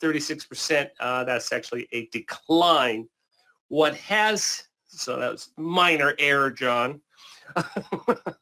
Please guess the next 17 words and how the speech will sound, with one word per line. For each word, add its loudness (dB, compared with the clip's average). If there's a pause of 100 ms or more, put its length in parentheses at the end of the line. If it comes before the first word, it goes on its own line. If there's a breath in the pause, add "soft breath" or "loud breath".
(960 loud breath)
And, 4 (340)
um, 2
what 2
has 2
increased 0
have -2
been -4
core 4
deposits. 0
Deposits -2
are 2
up -4
twenty-two -6
and -2
a 0
half -2
percent -2